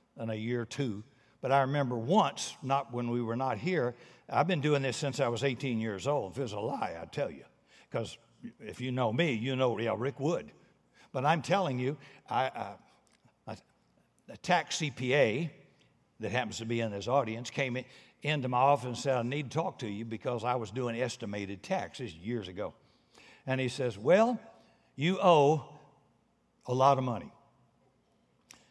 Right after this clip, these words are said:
And I thought, "Well, that's why he made an office visit."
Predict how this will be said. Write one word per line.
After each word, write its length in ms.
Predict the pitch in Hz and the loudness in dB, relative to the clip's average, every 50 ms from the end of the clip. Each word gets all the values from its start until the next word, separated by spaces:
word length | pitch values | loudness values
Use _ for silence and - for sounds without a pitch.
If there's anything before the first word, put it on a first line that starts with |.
| _ _ | _ _
And 160 | - 110 113 117 | -8 -4 0 0
I 140 | 113 117 | 0 0
thought, 340 | 113 - 123 113 107 104 - | 0 2 2 2 2 0 -2
"Well, 140 | 113 113 107 | -4 -4 -2
that's 240 | 113 135 147 - 143 | 0 -2 -2 -2 0
why 180 | 135 123 120 | 0 2 2
he 80 | 113 110 | 2 2
made 220 | 113 117 113 107 | 0 0 0 0
an 60 | 107 113 | 0 0
office 340 | 156 220 185 - 127 107 | 2 2 2 0 -2 -6
visit." 440 | 87 98 113 95 78 - - - - | -6 -6 -6 -6 -6 -10 -14 -20 -20